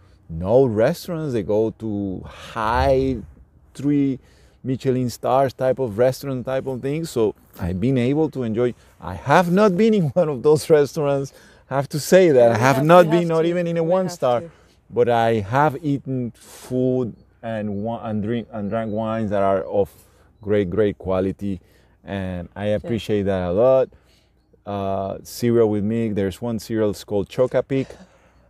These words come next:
Speaker 1: I learn about Chocapic. It's awesome. I have cereal with milk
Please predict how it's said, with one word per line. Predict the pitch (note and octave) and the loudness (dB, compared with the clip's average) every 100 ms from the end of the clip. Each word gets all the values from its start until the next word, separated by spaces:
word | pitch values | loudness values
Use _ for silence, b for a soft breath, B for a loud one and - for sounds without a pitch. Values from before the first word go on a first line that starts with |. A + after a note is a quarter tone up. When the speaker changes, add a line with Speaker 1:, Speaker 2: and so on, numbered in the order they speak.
| _ | _
Speaker 1:
I | F#2+ G#2+ | -2 0
learn | A2 A2+ C3 C3+ | 2 4 4 2
about | B2 B2 A#2 | 4 4 2
Chocapic. | C3 A#2+ B2 A2 A#2 - _ _ - | -2 -4 -4 -4 -6 -8 _ _ -10
It's | G2 F2 - | -8 -8 -2
awesome. | B2+ B2 A#2+ - A#2+ A2+ | 4 6 4 0 -4 -4
I | F#2 F#2 | -4 -6
have | F#2+ | -6
cereal | - - A#2+ A#2+ A#2 A2 | -8 -10 -2 0 2 2
with | G#2+ G2+ | 0 -2
milk | G#2+ A2+ A2 G#2+ | 0 0 0 -2